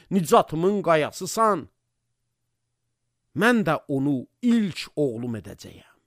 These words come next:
Yer üzünün padşahlarının lap ucası. Məhəbbətimi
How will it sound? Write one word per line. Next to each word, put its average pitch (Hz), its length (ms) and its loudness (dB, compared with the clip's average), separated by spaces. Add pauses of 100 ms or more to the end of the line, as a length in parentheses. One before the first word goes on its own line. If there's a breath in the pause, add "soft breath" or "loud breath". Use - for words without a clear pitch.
(420)
Yer 233 180 12
üzünün 165 500 0
padşahlarının 104 1300 -8 (280)
lap 156 320 0
ucası. 107 560 -16 (2250)
Məhəbbətimi 151 760 -2